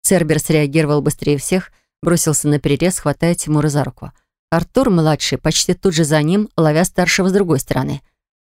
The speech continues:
Сижу в шоке, глядя на бешено выпучившего глаза брата, пытающегося вырваться и до меня дотянуться.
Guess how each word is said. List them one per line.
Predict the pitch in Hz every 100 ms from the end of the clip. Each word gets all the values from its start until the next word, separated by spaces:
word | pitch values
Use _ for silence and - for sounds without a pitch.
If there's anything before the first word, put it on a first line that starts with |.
| -
Сижу | - 151 208
в | -
шоке, | 202 185 190
глядя | 170 160 156
на | 156
бешено | 156 - 147
выпучившего | 151 - - 151 - 139
глаза | 139 139 139
брата, | 131 156 180 -
пытающегося | 135 143 139 - 139 - 131
вырваться | 156 160 - 151 151 _ _ _ _ _ -
и | 202
до | 170
меня | 147 151
дотянуться. | 135 - 139 139 - 135